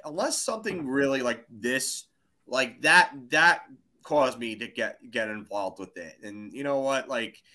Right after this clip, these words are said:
for me, that's kinda like, "Okay, like, you need to sit this one out, buddy."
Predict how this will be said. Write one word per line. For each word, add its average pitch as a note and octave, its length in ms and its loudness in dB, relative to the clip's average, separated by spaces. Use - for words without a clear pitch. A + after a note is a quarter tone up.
for F3+ 160 -2
me, G3 340 0
that's E3+ 240 4
kinda D#3 240 2
like, C3+ 180 2
"Okay, A2+ 460 0
like, G#2 260 -6
you D#3 120 -6
need D#3+ 240 -2
to C3 180 0
sit A#2 300 -4
this A2+ 200 -6
one A2 140 -6
out, F#2+ 220 -6
buddy." F2+ 320 -10